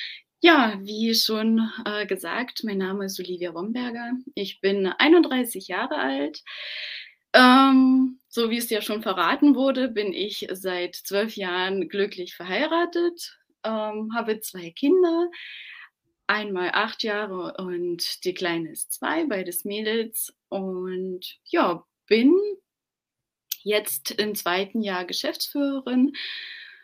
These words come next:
und habe echt so viel um die Ohren und mein Alltag ist, ähm,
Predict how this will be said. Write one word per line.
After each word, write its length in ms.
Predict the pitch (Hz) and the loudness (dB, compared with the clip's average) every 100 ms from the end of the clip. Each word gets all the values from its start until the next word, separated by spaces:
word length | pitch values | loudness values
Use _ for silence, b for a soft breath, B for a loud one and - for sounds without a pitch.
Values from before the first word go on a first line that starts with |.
| B B B _ _ _ - | B B B _ _ _ -4
und 340 | 226 220 220 | 2 2 2
habe 320 | 208 214 214 - | -2 2 4 4
echt 580 | 233 - - - - _ _ | 2 0 -6 -10 -12 _ _
so 160 | 208 208 | -2 -2
viel 440 | - 240 269 269 | 0 2 2 2
um 140 | 233 220 | 0 0
die 120 | 214 | 0
Ohren 260 | 190 240 | 0 2
und 80 | 233 | 2
mein 160 | 208 190 | 0 -2
Alltag 460 | 165 175 202 185 | -2 -4 -6 -6
ist, 320 | 180 185 - - | -6 -8 -8 -8
ähm, 540 | 190 180 175 170 170 | -8 -6 -4 -6 -10